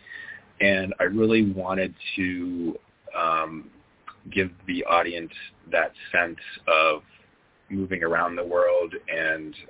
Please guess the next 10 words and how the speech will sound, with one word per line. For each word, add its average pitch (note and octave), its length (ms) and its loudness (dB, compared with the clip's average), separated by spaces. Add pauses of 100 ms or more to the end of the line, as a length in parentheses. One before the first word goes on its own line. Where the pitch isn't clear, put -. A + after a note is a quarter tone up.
um, D2+ 420 -6 (1120)
and G#2 180 -2
so G#2 80 -2
the G2 180 2 (120)
drone A2+ 580 4
is F#2 180 -10
just - 160 -12
such - 160 -8
a G#2 40 0
useful F#2+ 480 -2